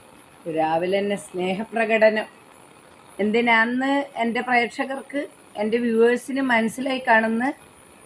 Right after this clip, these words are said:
ഞാൻ വിചാരിക്കുന്നു. ഇതുപോലെയുള്ള ആൾക്കാർ നിങ്ങളെ വീട്ടിലും ഉണ്ടാവുമെന്നും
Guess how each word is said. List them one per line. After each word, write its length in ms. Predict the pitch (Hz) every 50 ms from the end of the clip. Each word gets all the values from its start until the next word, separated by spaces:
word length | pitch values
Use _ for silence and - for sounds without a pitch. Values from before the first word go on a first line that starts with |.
| - 208
ഞാൻ 120 | 214 214 208 190 175
വിചാരിക്കുന്നു. 760 | 190 190 160 - - 233 226 208 196 202 - 190 147 151 - - - - - - - - - - - - - - - - - - - - - - - - 208
ഇതുപോലെയുള്ള 580 | 190 226 220 214 247 240 240 240 240 240 240 240 233
ആൾക്കാർ 300 | 226 220 - 247 247 233 240 240 233
നിങ്ങളെ 260 | 226 226 233 240 247 240 240
വീട്ടിലും 360 | 233 196 - 226 233 240 240 240
ഉണ്ടാവുമെന്നും 460 | 226 208 220 220 220 226 240 247 262